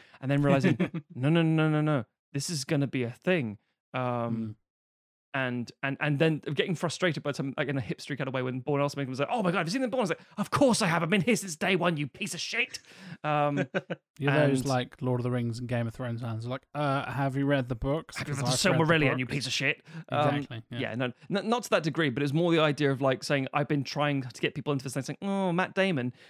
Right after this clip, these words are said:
Speaker 1: the guy from Good Will Hunting." But we're getting ahead of ourselves. So we should probably talk about these movies in terms of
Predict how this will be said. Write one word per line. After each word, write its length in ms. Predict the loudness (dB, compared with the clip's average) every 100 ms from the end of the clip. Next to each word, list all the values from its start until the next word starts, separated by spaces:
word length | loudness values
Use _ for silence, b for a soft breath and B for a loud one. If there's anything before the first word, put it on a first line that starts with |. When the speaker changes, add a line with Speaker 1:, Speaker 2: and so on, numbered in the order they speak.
| B
Speaker 1:
the 80 | 0
guy 160 | 2
from 160 | 2 2
Good 160 | 2 4
Will 160 | 2
Hunting." 460 | 2 0 -2 -4 -6 B B _ _ _ _ _
But 120 | -6 -2
we're 60 |
getting 140 | -2 0
ahead 100 | -2
of 40 |
ourselves. 340 | -4 -6 -8 -10 -18 _ -4
So 280 | -2 -2 -4 _ _ _ _ _ _ _ _ _ _ _ -10
we 140 | -4 -2
should 120 | -2
probably 200 | -4 -4
talk 160 | -6
about 300 | -4 -2 -2
these 180 | -6 -8
movies 380 | -6 -6 -6 -8 -10
in 80 | -8
terms 200 | -8
of 80 | -6